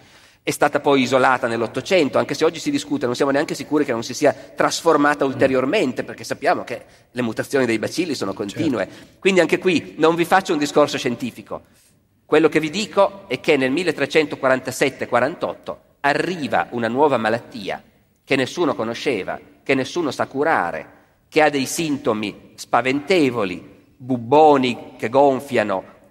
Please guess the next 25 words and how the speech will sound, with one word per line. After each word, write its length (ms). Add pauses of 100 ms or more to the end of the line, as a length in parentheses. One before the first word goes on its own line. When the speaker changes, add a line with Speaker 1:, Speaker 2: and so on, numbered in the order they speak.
Speaker 1:
e 60
questo 240
è 60
nel 100
caso 180
migliore. 760
Nel 160
caso 220
peggiore, 400
la 100
peste 260
polmonare, 960
si 160
comincia 320
a 40
tossire 560
e 80
in 80
un 120
giorno 240
o 20
due 160
si 140
è 20
andati. 500